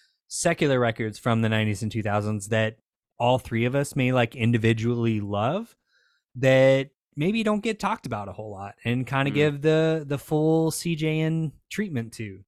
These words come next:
Speaker 1: I am, of course, one of your hosts, Kylan Savage, and with me, as always, is Mister T J Smith.
Speaker 2: Hey, hey. Ready to get
Speaker 1: Hey.
Speaker 2: secular up in here.
Speaker 1: <laughs> That sounds so scary.
Speaker 2: <laughs>
Speaker 1: Uh, and, of course, our beautiful producer, Josh Olson.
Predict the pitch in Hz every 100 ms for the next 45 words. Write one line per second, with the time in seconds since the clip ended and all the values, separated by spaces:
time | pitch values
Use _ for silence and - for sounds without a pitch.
0 | _ _ _ _ - 127 127 127 123 117
1 | - 117 120 120 110 107 104 110 - -
2 | 107 104 - 123 156 226 - 127 113 113
3 | 120 117 113 143 175 147 190 190 - 110
4 | 107 110 - 104 - 107 107 101 113 117
5 | - _ _ _ _ - 113 98 98 101
6 | 107 160 175 120 123 - - _ - 101
7 | 101 101 101 110 139 143 120 120 107 104
8 | 101 107 107 101 98 101 92 101 _ _
9 | - - - - 160 - - - - 151
10 | 147 - 143 - 151 143 156 107 170 -
11 | 165 151 165 160 147 127 135 135 135 135
12 | 190 220 196 180 160 139 135 151 143 131
13 | 120 135 127 131 123 120 120 117 117 117
14 | 113 143 139 95